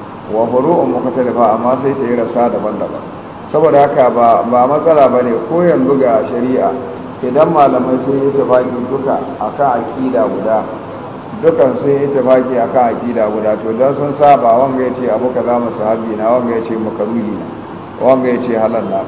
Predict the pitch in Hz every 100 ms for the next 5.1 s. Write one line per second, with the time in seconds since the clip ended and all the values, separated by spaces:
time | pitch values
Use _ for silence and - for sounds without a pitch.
0 | 117 196 165 127 131 139 127 120 123 123
1 | 120 - 113 120 113 98 95 196 190 -
2 | - - - - - - - 170 143 127
3 | 127 120 127 131 127 120 104 110 104 113
4 | 110 104 135 139 135 120 135 127 113 101